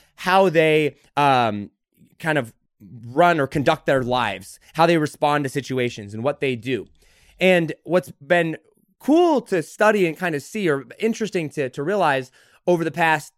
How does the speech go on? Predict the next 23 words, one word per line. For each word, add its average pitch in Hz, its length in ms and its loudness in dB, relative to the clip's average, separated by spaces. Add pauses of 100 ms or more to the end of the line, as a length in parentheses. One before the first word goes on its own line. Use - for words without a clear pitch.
(120)
you 123 100 -12
know, 101 60 -14
s-, - 220 -20 (260)
months 143 400 0
or 135 100 0
years 135 340 0
or 131 40 -2
however 131 220 2
long 127 180 0
I've 123 80 -4
been 120 80 -6
studying 139 440 -4
it, - 240 -8 (440)
is 175 160 2
that 180 320 2 (380)
people 294 800 0 (220)
that 180 160 4
are 170 100 4
successful, - 920 -8 (440)
okay, 147 260 -2 (340)
they 190 160 2
take 214 360 0
themselves 165 960 -2